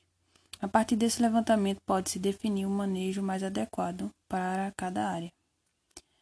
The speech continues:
As áreas estudadas foi de cana-de-açúcar no norte fluminense, com relevos de baixada, tabuleiro e morro, tendo dois tipos de cultivo, cana-planta e cana-soca,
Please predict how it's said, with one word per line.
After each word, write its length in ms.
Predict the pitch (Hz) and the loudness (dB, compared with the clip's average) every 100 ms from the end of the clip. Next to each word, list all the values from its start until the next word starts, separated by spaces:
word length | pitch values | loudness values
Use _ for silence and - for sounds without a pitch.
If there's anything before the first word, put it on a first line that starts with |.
| _ _ | _ _
As 180 | - 202 | -2 6
áreas 220 | 240 247 | 8 8
estudadas 560 | 240 240 254 196 185 196 | 6 4 2 4 2 0
foi 460 | - - 185 175 170 _ _ _ _ _ _ _ | -4 -4 -2 -2 -6 _ _ _ _ _ _ _
de 120 | 190 | -4
cana-de-açúcar 1120 | 196 196 190 190 202 196 - 190 185 190 226 247 - | 0 2 2 2 2 2 2 0 -2 -2 -4 -4 -2
no 360 | 196 196 190 190 | 0 0 0 0
norte 280 | 196 196 - | 0 0 -2
fluminense, 800 | - 202 202 202 180 180 - 240 | -4 -2 0 2 0 -2 -4 -8
com 140 | - 208 | -2 0
relevos 720 | 202 208 196 180 175 175 - - | 2 0 0 0 -4 -6 -8 -2
de 120 | 190 | 0
baixada, 640 | 190 202 - 190 175 190 | 2 0 0 -2 0 -2
tabuleiro 560 | 202 196 196 196 190 202 | -2 -2 0 0 0 0
e 40 | |
morro, 360 | 214 185 180 - _ _ _ _ _ | 0 -2 -4 -8 _ _ _ _ _
tendo 300 | - 202 196 | 0 0 2
dois 260 | 190 208 240 | 2 2 2
tipos 440 | - 208 - 208 | 0 -2 0 0
de 120 | 196 196 | 0 -2
cultivo, 580 | - 226 - 185 175 - _ _ _ _ _ | -2 -4 -2 -4 -4 -8 _ _ _ _ _
cana-planta 640 | - 214 226 226 202 196 208 | 0 2 2 2 0 0 -2
e 40 | |
cana-soca, 760 | - 202 214 - - 180 - | -2 0 2 0 0 -4 -6